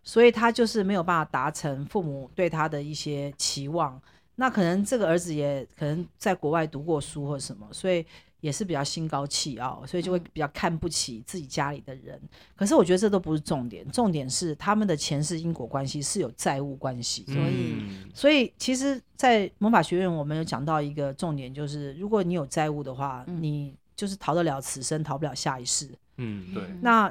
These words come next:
Speaker 1: 现在这个答案就是很明显的出来了，就是这，这一对，这一对父母呢，他们生到了前世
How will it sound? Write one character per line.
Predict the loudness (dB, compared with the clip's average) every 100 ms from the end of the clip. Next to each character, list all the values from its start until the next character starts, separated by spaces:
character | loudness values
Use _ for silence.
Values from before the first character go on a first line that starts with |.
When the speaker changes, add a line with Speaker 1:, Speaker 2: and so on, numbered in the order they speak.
| -2
Speaker 1:
现 | -8 0 4
在 | 4
这 | 4
个 | 4 4
答 | 4 4
案 | 4 4
就 | 2
是 | 2 -2 0
很 | 4
明 | 4 6
显 | 4
的 | 0
出 | -2 0
来 | 0 -2
了， | -10 -16 _ _ _ 0
就 | 6
是 | 8 8 4 _ _
这， | 6 8 8 4 _ 2
这 | 6
一 | 6 6
对， | 6 6 2 _ _ 2
这 | 2
一 |
对 | 4 2
父 | 6 8
母 | 8 4 2
呢， | -2 -2
他 | -2
们 | 2 0
生 | 2 2 4
到 | 4 2
了 | 0
前 | -4 -2 0 0
世 | -4 -4 -6